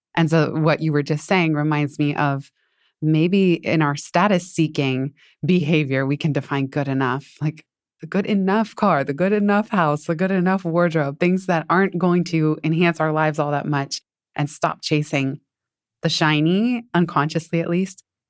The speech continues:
And then as you were talking, also reminds me, I love your emphasis on individual choice. It's like you can go flat out for a book, but for me with this podcast, each episode is pretty much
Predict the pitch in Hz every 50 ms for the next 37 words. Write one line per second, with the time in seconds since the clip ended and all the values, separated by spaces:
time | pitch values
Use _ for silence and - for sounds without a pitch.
0 | _ - - 175 175 175 165 160 151 156 160 - - 165 160 156 156 160 156 156
1 | 160 208 170 170 - 165 165 196 247 - - 180 170 165 165 156 156 160 156 160
2 | 160 156 156 156 156 _ _ _ _ - - 185 175 175 185 190 175 160 170 156
3 | - 160 180 175 196 180 165 - 165 156 160 156 151 - 165 160 151 147 156 156
4 | - 151 139 139 139 - 202 185 165 156 156 156 - - - _ _ - 160 -
5 | 175 156 156 - 165 165 180 214 233 233 - 254 240 202 180 170 160 160 160 _
6 | _ - - _ _ _ _ - 165 156 - 185 180 175 180 - - - - 160
7 | 160 165 165 170 160 156 156 - - - - 151 143 139 135 - 233 240 190 202
8 | 208 - 170 156 165 160 151 - - - 170 165 175 185 185 180 175 165 160 160
9 | 160 151 156 - - 190 190 185 156 - 147 143 151 151 - - - _ - 185
10 | 170 - - 175 175 175 180 170 - 160 151 147 143 147 147 151 _ - - -
11 | 269 302 320 277 233 220 214 202 -